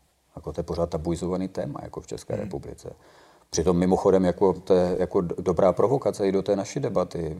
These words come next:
Speaker 1: Jako seniorských závislostí v seriózním klinickém smyslu ten počet lidí je čtyřikrát větší než u těch dětských.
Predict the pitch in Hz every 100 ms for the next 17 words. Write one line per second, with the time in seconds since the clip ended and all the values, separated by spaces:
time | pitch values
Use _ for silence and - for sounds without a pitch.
0 | - 87 - 85 69 90 90 - 95 95
1 | 104 - 120 107 - - - 78 - _
2 | - 78 76 90 - 90 - - 135 139
3 | - - 80 87 95 95 101 101 107 87
4 | _ _ - 76 92 - 95 - 85 76
5 | - 98 135 - - - - _ - 82
6 | 92 - 98 95 90 104 - 104 95 101
7 | 95 92 - 110 107 101 - - - -
8 | 120 - 110 139 143 - -